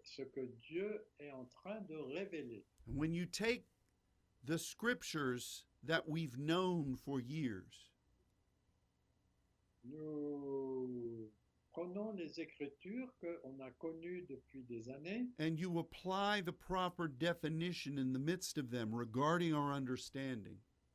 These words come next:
Speaker 1: Et on applique les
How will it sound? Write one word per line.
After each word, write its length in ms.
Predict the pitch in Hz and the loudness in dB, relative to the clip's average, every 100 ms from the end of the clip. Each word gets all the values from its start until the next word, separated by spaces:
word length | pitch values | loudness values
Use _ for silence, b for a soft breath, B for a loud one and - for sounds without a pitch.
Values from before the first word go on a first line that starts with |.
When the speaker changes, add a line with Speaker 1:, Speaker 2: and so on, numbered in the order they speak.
| _ _ _ _ _ _ - | _ _ _ _ _ _ -8
Speaker 1:
Et 280 | 135 139 135 | -4 -4 -4
on 380 | 135 135 127 131 | -8 -6 -4 -4
applique 760 | 151 151 - 147 214 247 247 - | -4 -6 -10 -4 0 0 -4 -8
les 480 | 147 143 139 139 135 | -4 -2 0 0 0